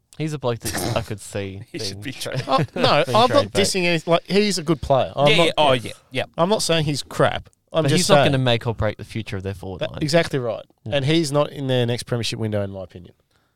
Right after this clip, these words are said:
Speaker 1: No. He'll be in his thirties by the time they
Speaker 3: Yes,
Speaker 1: get
Speaker 3: and
Speaker 1: anywhere
Speaker 3: neither is
Speaker 1: near
Speaker 3: Hearn, but at least Hearn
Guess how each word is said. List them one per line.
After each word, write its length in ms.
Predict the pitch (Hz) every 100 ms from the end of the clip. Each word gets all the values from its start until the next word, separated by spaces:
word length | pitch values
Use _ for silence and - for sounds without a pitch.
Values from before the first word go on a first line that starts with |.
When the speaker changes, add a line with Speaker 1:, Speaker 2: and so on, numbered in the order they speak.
| _
Speaker 1:
No. 160 | - 113 - - _ _
He'll 140 | 117
be 180 | 117 113 117 _ _ -
in 120 | 127
his 120 | 107 -
thirties 460 | - 120 110 98
by 100 | -
the 60 | 95
time 300 | - 98 95
they 60 | 95
Speaker 3:
Yes, 80 |
Speaker 1:
get 80 | 120 82
Speaker 3:
and 100 | 85
Speaker 1:
anywhere 60 | 147 190
Speaker 3:
neither 120 | 202
is 180 | 190 -
Speaker 1:
near 120 | 160
Speaker 3:
Hearn, 100 | 151
but 100 | 120
at 60 | 123
least 220 | 151 160
Hearn 560 | - 147 147 143 135